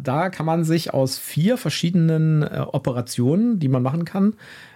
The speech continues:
in seinem Zug halt eine aussuchen und die dann halt in einer oder in drei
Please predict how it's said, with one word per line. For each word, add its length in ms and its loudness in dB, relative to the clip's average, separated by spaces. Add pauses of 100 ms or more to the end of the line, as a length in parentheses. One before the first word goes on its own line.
(120)
in 100 2
seinem 220 2
Zug 380 -4
halt 260 0
eine 240 0
aussuchen 600 -2
und 300 0
die 80 0
dann 160 2
halt 160 -2
in 100 -8
einer 600 0
oder 360 0
in 420 0
drei 520 0